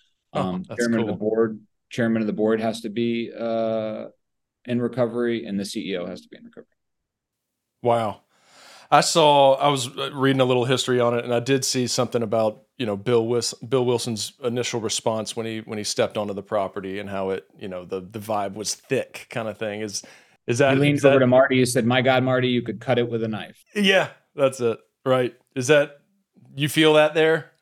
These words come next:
Speaker 1: That's very cool.
Speaker 2: And, you know, it doesn't, for me, it doesn't wear off. You know, uh, I bring my kids here, uh, on the weekends. We, we, there's a big alumni Saturday night dinner. Um, you know, and I wouldn't have any of the things that are,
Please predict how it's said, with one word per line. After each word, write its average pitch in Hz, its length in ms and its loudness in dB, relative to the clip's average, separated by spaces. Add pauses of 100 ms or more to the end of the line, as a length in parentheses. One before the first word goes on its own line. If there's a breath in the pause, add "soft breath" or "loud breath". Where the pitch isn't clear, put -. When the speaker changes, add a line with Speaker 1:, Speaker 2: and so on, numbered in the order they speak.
(1800)
Speaker 1:
That's - 160 -8
very 107 240 -2
cool. 104 380 -4 (1200)
Speaker 2:
And, 160 180 2
you 175 160 -4
know, 175 140 4
it 160 80 4
doesn't, 160 480 0 (160)
for 143 120 -6
me, 143 240 0
it 156 100 0
doesn't 135 260 -4
wear 123 240 2
off. 123 320 -2 (140)
You 117 160 -10
know, 117 320 -8
uh, 107 720 -10
I 113 60 -8
bring 120 180 -2
my 113 140 -4
kids 113 280 -6
here, 117 560 -2
uh, 107 400 -4
on 107 120 -8
the 104 60 -4
weekends. 113 460 -4
We, 104 120 -10 (100)
we, 120 140 -2
there's 107 160 -4
a - 20 -6
big 107 320 -4
alumni 107 420 -2
Saturday 101 460 -4
night 95 220 -8
dinner. 107 320 -8 (500)
Um, 92 680 -8
you 135 120 -2
know, 113 80 0
and 107 100 -2
I 113 80 2
wouldn't 113 300 0
have 110 300 -8
any 107 200 -6
of 101 80 -10
the 95 120 -12
things 101 380 -14
that 101 120 -12
are, 95 320 -10